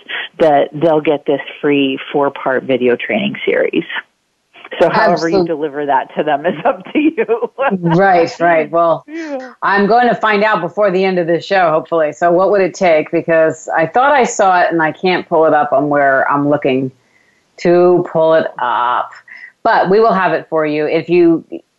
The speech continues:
Speaker 2: though, if you are looking for it right away, um, you can email me at V A at doctor lisa cooney dot com, Voice America at doctor lisa cooney dot com, and I will, uh, get that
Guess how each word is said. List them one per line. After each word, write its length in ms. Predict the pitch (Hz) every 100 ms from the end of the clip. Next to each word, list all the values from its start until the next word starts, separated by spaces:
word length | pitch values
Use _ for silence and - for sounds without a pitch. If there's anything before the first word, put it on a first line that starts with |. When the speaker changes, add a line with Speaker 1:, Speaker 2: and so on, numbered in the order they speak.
| _ _ -
Speaker 2:
though, 600 | 170 170 196 175 175 175
if 200 | 170 165
you 220 | 160 175
are 160 | 185 196
looking 320 | 190 190 180
for 240 | 180 165 156
it 60 |
right 320 | 156 180 208
away, 600 | 190 160 151 147 147 185 - _ _ _ _ -
um, 520 | 175 165 156 156 123
you 140 | 175 175
can 400 | 170 190 190 175
email 420 | 185 185 170 156
me 200 | 156 151
at 120 | 147
V 380 | 147 151 180 170
A 320 | 151 156 151 -
at 260 | 156 120
doctor 360 | 156 147 151 147
lisa 280 | 147 - 131
cooney 340 | 151 143 139
dot 240 | 139 120 -
com, 380 | 143 139 131 147
Voice 300 | 147 143 147
America 580 | 139 131 123 127 170 - - - -
at 200 | - 151
doctor 280 | 151 147 151
lisa 220 | 147 139 -
cooney 260 | 147 139
dot 220 | 127 113
com, 380 | - 135 127 131 _ _ _ _ -
and 580 | 170 170 165 160 156 151
I 260 | 151 151
will, 520 | 143 143 139 139 139 _ _ _ _ _ _ _ _ -
uh, 400 | 151 123 113 87 - 147
get 220 | 156 151
that 280 | 139 -